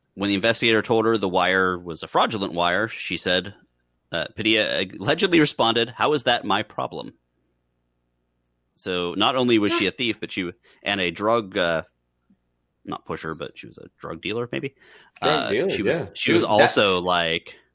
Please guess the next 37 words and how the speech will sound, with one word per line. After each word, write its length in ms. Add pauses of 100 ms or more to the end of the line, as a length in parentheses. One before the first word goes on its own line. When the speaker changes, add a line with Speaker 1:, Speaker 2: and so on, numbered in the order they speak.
(200)
Speaker 2:
that 160
kind 200
of 60
weed 240
you're 140
looking 240
to 60
distribute. 520 (1400)
Speaker 1:
Yeah, 520
when, 260
you 120
know, 60
when 140
the, 220
and 100
when 100
the 100
investigator's 560
like, 180
"Well, 200
yeah, 140
look, 200
this 180
old 220
lady 360 (500)
got 220
ripped 200
off." 260
Well, 120
how's 180
that 140
my 140
problem? 380
Like, 320 (140)
it's 300
that, 260 (220)
that 180